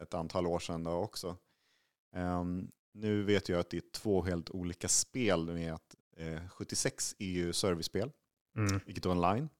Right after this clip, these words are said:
Speaker 1: Du kommer inte ifrån online. Du kan köpa en egen värld för pengar.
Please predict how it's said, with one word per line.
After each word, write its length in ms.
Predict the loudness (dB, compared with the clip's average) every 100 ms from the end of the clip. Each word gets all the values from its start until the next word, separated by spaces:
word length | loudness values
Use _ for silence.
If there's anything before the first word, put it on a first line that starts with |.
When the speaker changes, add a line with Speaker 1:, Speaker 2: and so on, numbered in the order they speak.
| _
Speaker 1:
Du 60 | -4
kommer 200 | -2 0
inte 120 | -2
ifrån 260 | -2 0 0
online. 440 | 4 4 4 -2 _ _
Du 80 | -4
kan 140 | 0
köpa 360 | 4 2 4 0
en 120 | 2
egen 280 | 0 0 2
värld 260 | 4 4 2
för 80 | -8
pengar. 460 | -6 -4 -4 -6